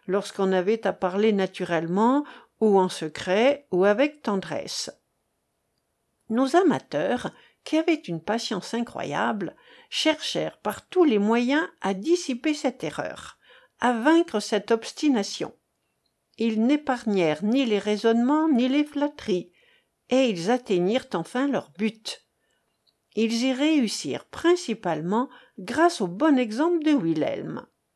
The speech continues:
Il les pria de s'asseoir pendant les répétitions aux places les plus éloignées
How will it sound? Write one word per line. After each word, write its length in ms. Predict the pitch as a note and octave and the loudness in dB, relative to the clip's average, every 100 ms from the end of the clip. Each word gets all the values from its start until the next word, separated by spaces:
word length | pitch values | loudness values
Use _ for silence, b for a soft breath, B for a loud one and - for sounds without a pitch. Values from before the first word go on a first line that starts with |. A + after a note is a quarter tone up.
| _ _ _ _ | _ _ _ _
Il 220 | - G#3+ G3 | -2 2 2
les 100 | F#3+ | 2
pria 380 | - E3+ D#3 | 0 -4 -4
de 100 | - | -6
s'asseoir 720 | D3 - D3+ - G3+ C4+ E4 E4+ | -8 -8 -8 -4 2 4 4 2
pendant 280 | D3+ B2+ B2+ | -10 -10 -10
les 120 | D#3+ | -8
répétitions 880 | D#3 - F3+ F3+ A#3+ - D4+ E4 F4 B B B | -8 -6 -6 -4 -8 -2 2 0 -2 B B B
aux 120 | B3 | 0
places 440 | C#4 - D#4 E4 - | 0 2 2 2 0
les 120 | A#3 | -4
plus 360 | A3 C#4+ C#4+ B3+ | -2 0 0 2
éloignées 720 | D#4+ B3+ B3 G3+ D#3 - | 2 4 4 2 0 -2